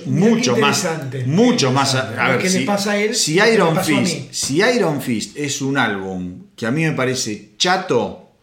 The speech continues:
Speaker 2: y que lo tengo ahí al costado, este lo tengo mucho más al costado. No
Speaker 1: Ujú.
Speaker 2: porque me parezca chato, sino porque es un disco que no me termina de, de copar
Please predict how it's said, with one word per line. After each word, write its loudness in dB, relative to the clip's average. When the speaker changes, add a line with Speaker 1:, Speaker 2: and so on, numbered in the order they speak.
Speaker 2:
y -4
que 0
lo 2
tengo -2
ahí 2
al 0
costado, 0
este -2
lo 2
tengo 0
mucho 2
más -4
al -6
costado. -6
No 0
Speaker 1:
Ujú. -4
Speaker 2:
porque 0
me -2
parezca -2
chato, -2
sino -4
porque -2
es -6
un -6
disco -4
que -4
no -6
me -4
termina -6
de, -4
de -6
copar -4